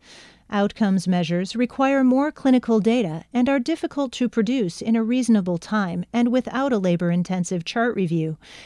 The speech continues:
unless data is being captured in an E H R.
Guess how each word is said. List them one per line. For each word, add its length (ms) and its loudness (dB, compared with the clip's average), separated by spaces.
unless 460 4
data 240 0
is 240 -2
being 240 2
captured 640 -4
in 100 2
an 180 2
E 140 2
H 220 -4
R. 360 -4